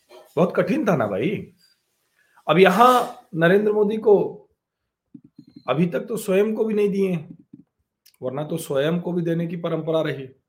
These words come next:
अच्छा, मोदी जी जिस स्थिति में हैं, वो स्वयं को भी दे दें तो क्या हो जाएगा? कुछ लोग आलोचना करेंगे, लेकिन एक बड़ा वर्ग उनका भी तैयार हो गया है, वो भी कहेगा कि ना, ना, मोदी जी एकदम अच्छा किए, अपने कोई भारत रत्न दे दी।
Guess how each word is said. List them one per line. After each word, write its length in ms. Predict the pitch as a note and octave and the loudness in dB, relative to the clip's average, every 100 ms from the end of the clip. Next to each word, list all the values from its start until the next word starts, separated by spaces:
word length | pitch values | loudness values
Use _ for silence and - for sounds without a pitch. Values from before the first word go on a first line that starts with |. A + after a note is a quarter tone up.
| _ _ _ _ | _ _ _ _
अच्छा, 200 | D3 D3 E3 | -6 -2 -2
मोदी 340 | D3+ D3+ F#3 | -2 -2 -2
जी 100 | F#3 | -2
जिस 320 | D#3+ F3 E3+ E3 | -4 -6 -6 -8
स्थिति 260 | - D#3 F#3 | -6 -6 -4
में 160 | E3+ B2+ | -4 -4
हैं, 420 | A2 D3+ - _ _ - - - D#3 | -6 -10 -16 _ _ -20 -20 -14 -8
वो 60 | |
स्वयं 440 | D3 - E3 F#3 F#3+ | -4 0 2 2 0
को 100 | F#3+ | -2
भी 100 | F3+ | 0
दे 160 | F3+ | 2
दें 140 | F#3 F3 | 2 0
तो 100 | E3+ | -2
क्या 160 | F3+ | 0
हो 160 | D3+ G#2+ | 0 0
जाएगा? 320 | F2+ C2+ - _ _ _ _ _ _ _ _ _ _ _ - - - - | -6 -10 -16 _ _ _ _ _ _ _ _ _ _ _ -18 -16 -20 -16
कुछ 180 | B2+ - | -14 -6
लोग 120 | C#3+ | 0
आलोचना 420 | C#3 C#3 C3+ D#3+ | 2 2 -2 -6
करेंगे, 460 | D#3 D#3+ F#3+ G3+ A2 - - - _ | -4 -2 0 -2 -8 -14 -20 -20 _
लेकिन 200 | C3+ D3+ | -8 -6
एक 140 | D#3 C3+ | -6 0
बड़ा 220 | C#3+ E3 | 2 4
वर्ग 180 | E3+ D3+ | 4 2
उनका 300 | D3 D3 F#3 | -2 -2 -2
भी 100 | G3 | -2
तैयार 380 | G3 F3+ F3+ | -2 0 2
हो 100 | E3 | 0
गया 160 | D3+ D3 | 0 -2
है, 140 | B2 A#2 | -4 -8
वो 160 | C3 | -6
भी 100 | D3+ | -6
कहेगा 300 | E3+ D#3+ D#3+ | -2 0 0
कि 80 | D#3 | -2
ना, 160 | D#3 D#3+ | -6 -8
ना, 100 | D#3 | -8
मोदी 280 | C#3+ C#3 | -8 -10
जी 180 | C#3+ C#3+ | -12 -12
एकदम 480 | C3 - - B2 B2+ A2 | -14 -16 -14 -8 -8 -10
अच्छा 320 | A#2 - C#3 | -10 -4 -4
किए, 180 | C#3+ C#3+ | -4 -6
अपने 260 | - C3+ | -6 -10
कोई 160 | C3 B2+ | -6 -4
भारत 300 | A2+ A#2 B2+ | -2 -2 -4
रत्न 280 | A#2+ A#2+ A2+ | -10 -12 -8
दे 140 | G#2 | -6
दी। 280 | G#2 A2 G#2+ | -6 -8 -14